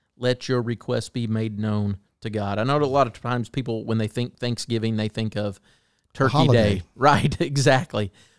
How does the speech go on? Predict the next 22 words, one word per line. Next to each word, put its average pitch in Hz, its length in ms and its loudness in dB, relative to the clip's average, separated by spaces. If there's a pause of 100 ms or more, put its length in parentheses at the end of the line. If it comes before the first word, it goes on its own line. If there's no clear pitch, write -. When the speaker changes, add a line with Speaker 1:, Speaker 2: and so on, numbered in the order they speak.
Speaker 1:
But 175 320 2 (480)
being 165 280 4
grateful 135 680 0
and 117 140 -2
thankful 131 640 -2 (380)
is 120 360 0
a 127 60 -6
big 110 360 -4
part 117 380 2
of 113 180 -2
our 110 260 0
Christian 117 460 -6
life. 104 380 -6 (220)
Speaker 2:
It - 160 -16
sure - 220 -6
Speaker 1:
Thanking 147 420 2
Speaker 2:
is. 143 40 0
Speaker 1:
God 117 520 0 (380)
for 113 480 -4 (260)
all 135 240 4
the 131 120 0
goodness. 107 500 -2